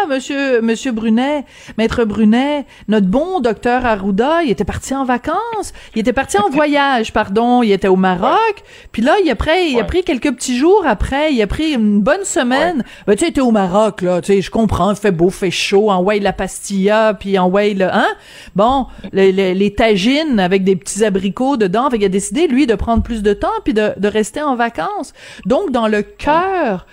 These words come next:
Speaker 1: de la... je m'excuse de faire de l'ironie, mais vraiment, là, ça, je, moi, je l'ai pas digéré. Le voyage au Maroc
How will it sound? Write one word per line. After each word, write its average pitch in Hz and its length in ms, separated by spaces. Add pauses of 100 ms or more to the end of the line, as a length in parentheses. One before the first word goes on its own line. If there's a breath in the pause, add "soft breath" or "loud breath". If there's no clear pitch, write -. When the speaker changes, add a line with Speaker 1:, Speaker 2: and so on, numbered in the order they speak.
(240 loud breath)
Speaker 1:
de 185 200
la... 190 280
je 185 140
m'excuse 330 300
de 294 100
faire 262 200
de 220 80
l'ironie, 208 540
mais 185 140
vraiment, 208 420
là, 180 120
ça, 226 220
je, - 140 (120)
moi, 220 220
je 220 140
l'ai 175 160
pas 220 160
digéré. 190 1040 (380 loud breath)
Le 185 100
voyage 233 520
au 220 80
Maroc 190 500